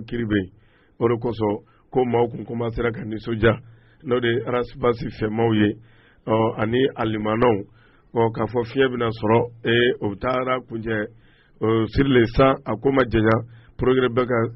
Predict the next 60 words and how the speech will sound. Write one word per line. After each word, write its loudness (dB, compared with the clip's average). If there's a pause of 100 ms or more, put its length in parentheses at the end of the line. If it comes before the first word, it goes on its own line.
(140)
cikan -2
nana, -2 (400)
k'a 0
fɔ 0
u -2
ka -4
taa -2
n'u -2
ye. -6 (680)
Ɔ, -4
halisa 0
k'a -4
fɔ -2
a 0
ma 0
ɲi, 0 (320)
k'u -4 (140)
bɛɛ 2
bɛ -2
kaso -4
la 4
pour -2
le 0
moment. -4 (800)
Ɔ, -2
maa 0
m'a 2
fɔ -2
u -4
tɛ 0
bila, 4 (220)
walima 2
k'a 0
fɔ -6
ka 0
bilali -2
man -2
d'an 6
ye. 4 (440)
Comme -4
an 0
b'a 2
fɔ, -4
kunnafoni -2
ye 4
min 0
ye, 4
pour 0
le 6
moment, 0
bɛɛ 0
bɛ 2
yen. -4 (500)
fo 0
k'a 2
lajɛ 4 (160)
u -2
ɲangira 0
min 2
na, 4